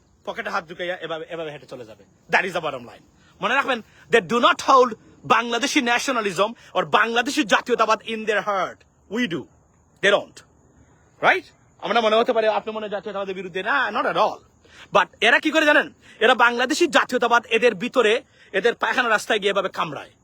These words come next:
They cannot tolerate it, বাংলাদেশি জাতীয়তাবাদ। বাংলাদেশি জাতীয়তাবাদ মানে তো বুঝেন খালি বিএনপির জাতীয়তাবাদ না। To be honest, বাংলাদেশি জাতীয়তাবাদ সব জায়গায় থাকা উচিত, এটাই আমার, আমার বক্তব্য। রাইট?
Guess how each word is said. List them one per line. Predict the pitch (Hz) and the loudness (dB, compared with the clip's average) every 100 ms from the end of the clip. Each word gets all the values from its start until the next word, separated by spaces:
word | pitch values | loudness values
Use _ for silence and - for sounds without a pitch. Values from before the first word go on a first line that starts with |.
| _ _ _ _ _ _ | _ _ _ _ _ _
They | 240 - | -4 -2
cannot | 269 277 _ - 247 | -6 -6 _ -2 0
tolerate | 202 226 190 113 | 2 0 -2 -10
it, | - | -6
বাংলাদেশি | 147 170 165 180 | -4 -2 -6 -4
জাতীয়তাবাদ। | 165 143 135 104 92 _ _ _ _ _ _ | -4 -4 -6 -10 -14 _ _ _ _ _ _
বাংলাদেশি | 160 185 233 - | -6 -4 -6 0
জাতীয়তাবাদ | 302 302 294 269 | 0 2 0 0
মানে | 285 269 | -2 -4
তো | |
বুঝেন | 262 240 226 | -4 -4 -4
খালি | 233 | -6
বিএনপির | 202 226 208 214 | -4 -6 -6 -4
জাতীয়তাবাদ | 170 156 123 101 | -4 -4 -12 -14
না। | - | -18
To | - | -10
be | 196 | -2
honest, | 262 254 - _ _ | 0 -2 -10 _ _
বাংলাদেশি | 208 214 254 285 | -2 -2 -4 -2
জাতীয়তাবাদ | 262 254 247 247 | 0 0 0 2
সব | 320 240 | 0 0
জায়গায় | 208 175 | 0 0
থাকা | 165 139 | -4 -8
উচিত, | 127 - | -8 -4
এটাই | 202 185 | 0 0
আমার, | 156 - | 0 -2
আমার | 160 | -4
বক্তব্য। | 147 - 123 107 - - - - | -4 -10 -14 -14 -20 -20 -20 -10
রাইট? | - 190 | 0 2